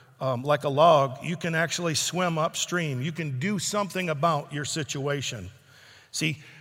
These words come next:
God wants you to be healthy. "Beloved, I wish above all things that you prosper and be in health, even as your soul prospers." See, sickness is part of the curse, and Jesus,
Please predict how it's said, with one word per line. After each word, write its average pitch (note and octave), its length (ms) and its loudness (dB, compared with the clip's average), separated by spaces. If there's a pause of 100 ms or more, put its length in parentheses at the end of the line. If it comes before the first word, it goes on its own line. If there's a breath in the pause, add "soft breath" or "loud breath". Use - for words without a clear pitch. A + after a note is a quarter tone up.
(280 loud breath)
God G3+ 320 6
wants F#3+ 540 -4
you F3 420 -2 (720 loud breath)
to E3 100 -6
be D3 140 -4
healthy. A#2+ 420 -2 (960 loud breath)
"Beloved, E3 420 2
I D#3 100 4
wish D#3+ 260 -2
above D#3 260 0
all D#3+ 220 4
things D#3 340 -4
that D#3+ 80 -8
you C#3+ 120 -6
prosper D3 580 -4
and B2 120 -8
be C#3 160 -6
in C#3 100 -4
health, B2 300 -4
even C3 260 -4
as C3 160 -4
your B2 100 -6
soul C3+ 360 -2
prospers." A2+ 760 -6 (760 soft breath)
See, - 280 -2 (880 loud breath)
sickness A3 600 2
is F3+ 140 -2
part F3 280 4
of F3 60 -4
the D#3+ 80 -4
curse, F#3 420 -2
and C#3+ 160 -6
Jesus, D#3+ 680 -4